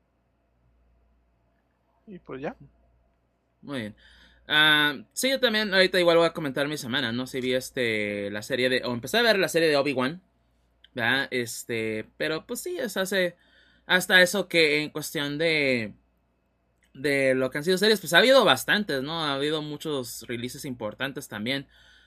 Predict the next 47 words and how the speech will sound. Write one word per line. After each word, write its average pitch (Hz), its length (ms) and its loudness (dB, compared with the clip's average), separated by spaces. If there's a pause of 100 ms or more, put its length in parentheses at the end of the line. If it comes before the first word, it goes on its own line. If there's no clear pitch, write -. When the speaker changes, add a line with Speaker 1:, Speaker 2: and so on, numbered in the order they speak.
(160)
Speaker 2:
De 131 120 4
hecho, 131 520 2
pues - 260 -10
también 156 280 0
quiero 147 160 4
empezar 135 340 -2
a 135 80 6
ver, 139 260 4 (120)
este, 120 600 -4
Stranger 131 420 -6
Things, 135 500 -8 (120)
temporada 117 420 -4
cuatro. 175 320 -4 (680)
Ah, 127 460 -2
pero, 127 500 0 (280)
<laughs> 139 500 -2
o 202 100 2
sea, 185 160 4
se, 185 120 -2
no, 180 140 -2 (400)
no 202 160 4
tanto 269 280 6
de 233 140 8
que 180 100 2
no 165 160 2
la 202 160 6
quiera 196 240 4
ver 160 240 6
o 165 140 2
que, 135 120 -2
"Ah, 180 120 4
ya 175 140 4
se 185 120 -6
me 185 100 -2
pasó 139 260 -8
el 143 220 -4
hype", 123 360 0
¿no? 135 180 -14
Sí, - 180 -14
la 214 180 -8
verdad 208 240 -2
sí 185 140 -10
quiero 170 260 2
ver 156 160 -2
cómo 151 260 -10
termina 131 400 -8
todo. 131 320 -8